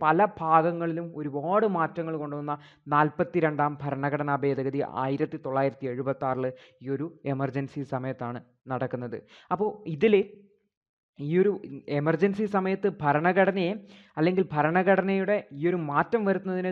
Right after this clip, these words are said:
ദുരുപയോഗിച്ചു എന്ന് നമുക്ക് പറയാൻ പറ്റുന്നത് ഈ ഒരു ഉദാഹരണത്തിൽ നിന്ന് നിങ്ങൾക്ക് മനസ്സിലാക്കാൻ വേണ്ടി പറ്റും. അപ്പോൾ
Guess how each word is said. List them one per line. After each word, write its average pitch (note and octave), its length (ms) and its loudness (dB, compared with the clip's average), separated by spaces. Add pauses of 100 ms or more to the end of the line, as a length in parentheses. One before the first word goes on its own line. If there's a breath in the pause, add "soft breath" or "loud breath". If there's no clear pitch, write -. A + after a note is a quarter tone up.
ദുരുപയോഗിച്ചു G3+ 680 -2 (180)
എന്ന് D#3+ 180 -2
നമുക്ക് D#3+ 220 -4 (100)
പറയാൻ D#3 340 4
പറ്റുന്നത് D3+ 320 -4 (380 loud breath)
ഈ - 20 -2 (120)
ഒരു F#3 100 4 (100)
ഉദാഹരണത്തിൽ D3 640 0
നിന്ന് D3 260 -6
നിങ്ങൾക്ക് C3+ 320 -6
മനസ്സിലാക്കാൻ C3+ 460 -4
വേണ്ടി B2+ 140 -8
പറ്റും. - 180 -8 (280 loud breath)
അപ്പോൾ G#3 140 2